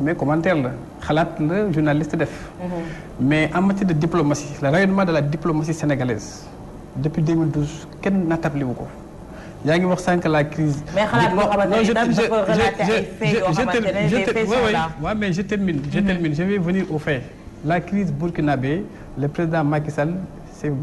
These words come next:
Speaker 1: très bien distingué, résoudre ko si jàmm ak salaam. C'est pareil pour la crise au niveau du Burkina Fa-, euh, burkinabé comme au niveau de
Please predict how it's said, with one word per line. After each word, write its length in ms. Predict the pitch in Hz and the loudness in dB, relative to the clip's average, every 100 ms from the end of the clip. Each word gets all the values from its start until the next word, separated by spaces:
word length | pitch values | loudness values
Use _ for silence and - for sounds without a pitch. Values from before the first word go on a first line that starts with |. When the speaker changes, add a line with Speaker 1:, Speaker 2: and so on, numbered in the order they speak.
| 147 - | -6 -4
Speaker 1:
très 160 | - 226 | 0 2
bien 180 | 196 196 | 2 2
distingué, 580 | 170 - 180 170 185 196 - - | -2 0 0 2 0 -2 -8 -2
résoudre 420 | 151 196 185 175 | 2 4 4 2
ko 180 | 175 208 | 0 -2
si 180 | 202 - 147 | -4 -2 0
jàmm 180 | 180 180 | 0 0
ak 80 | |
salaam. 300 | - 180 139 143 - - - - | 0 0 0 -2 -8 -16 -16 -14
C'est 180 | - 156 | -6 -2
pareil 280 | - 220 220 | 2 2 2
pour 180 | 220 196 | 0 0
la 180 | 190 180 | 2 2
crise 260 | 190 208 202 - | 2 0 -2 -4
au 100 | 165 | 0
niveau 380 | 165 170 190 208 - - - - - | 2 2 0 -2 -6 -14 -16 -12 -2
du 320 | 147 170 165 - - | 0 2 -2 -6 -2
Burkina 380 | 131 165 165 151 | 0 2 2 0
Fa-, 100 | 151 | 0
euh, 640 | 160 160 147 139 127 95 120 | 0 2 2 2 -2 -4 -2
burkinabé 560 | 147 175 165 160 156 | 0 0 2 2 2
comme 260 | 156 185 190 | 0 0 0
au 80 | 160 | 0
niveau 280 | 165 156 170 | 0 2 0
de 580 | 151 147 139 131 120 | 2 2 0 0 -2